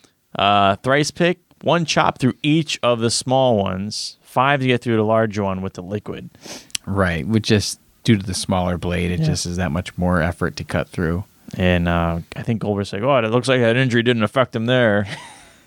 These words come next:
Speaker 1: Yeah, no kidding. And Lifeline, he gets through the chicken and the fish,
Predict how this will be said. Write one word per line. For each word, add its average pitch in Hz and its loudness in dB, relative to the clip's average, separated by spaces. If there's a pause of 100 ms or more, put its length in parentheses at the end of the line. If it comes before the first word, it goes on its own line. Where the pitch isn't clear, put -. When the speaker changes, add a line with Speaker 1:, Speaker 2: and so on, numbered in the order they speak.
(300)
Speaker 1:
Yeah, 180 2
no 185 4
kidding. 82 0 (600)
And 123 2
Lifeline, 123 2 (280)
he 113 0
gets 123 2
through 113 4
the 101 -2
chicken 143 -2
and 160 0
the 147 2
fish, 117 -2